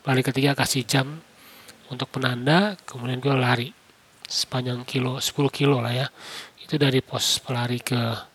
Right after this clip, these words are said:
empat ke pos pelari kelima, it-, yang letaknya di Ramayana, Pasar Cibinong. Nah, itu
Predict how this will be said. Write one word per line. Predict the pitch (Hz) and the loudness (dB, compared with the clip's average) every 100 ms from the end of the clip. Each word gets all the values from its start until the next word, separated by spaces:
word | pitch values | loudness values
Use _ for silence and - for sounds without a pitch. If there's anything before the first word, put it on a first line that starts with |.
| _ _ - - - _ _ _ - | _ _ -20 -20 -20 _ _ _ -20
empat | 135 - 156 - | -14 2 2 4
ke | 143 135 - | 0 0 0
pos | 123 - | -4 -4
pelari | - 120 120 | -2 0 0
kelima, | - 117 113 110 110 - - | -2 -4 -4 -8 -14 -18 -18
it-, | - - _ _ _ | -18 -18 _ _ _
yang | 127 117 113 117 123 _ - | 0 0 0 -10 -18 _ -8
letaknya | 135 123 - 147 | 0 0 2 2
di | 127 | 2
Ramayana, | 120 117 117 117 113 131 143 - - - - - _ | 2 0 -2 -2 -2 -2 -4 -8 -20 -20 -20 -20 _
Pasar | 110 - 117 | -4 -2 -2
Cibinong. | - 117 113 110 104 98 - - _ _ _ _ _ _ - - - - _ _ - - 117 | -4 -4 -4 -6 -10 -12 -18 -18 _ _ _ _ _ _ -20 -20 -20 -20 _ _ -20 -16 -12
Nah, | 98 | -10
itu | 120 143 151 | -2 4 4